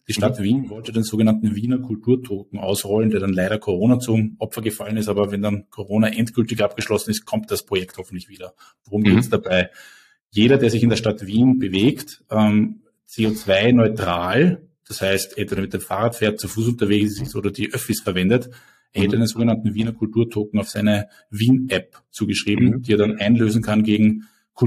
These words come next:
Speaker 1: Kulturtoken, nämlich, ähm, Gutscheine bei den Wiener Kulturbetrieben. Man kann dann ins Theater gehen,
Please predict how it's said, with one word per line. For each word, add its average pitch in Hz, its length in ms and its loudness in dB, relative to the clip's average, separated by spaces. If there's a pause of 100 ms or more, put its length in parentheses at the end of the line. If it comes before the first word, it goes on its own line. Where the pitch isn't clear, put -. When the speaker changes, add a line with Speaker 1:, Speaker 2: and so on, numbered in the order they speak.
(120)
Speaker 1:
Kulturtoken, 135 800 4
nämlich, 117 580 4
ähm, 110 480 4 (180)
Gutscheine 117 640 4
bei 110 80 0
den 107 160 2
Wiener 110 160 6
Kulturbetrieben. 117 720 2
Man 101 120 4
kann 101 120 -4
dann 101 80 -4
ins 95 100 -8
Theater 101 360 -4
gehen, 98 320 -2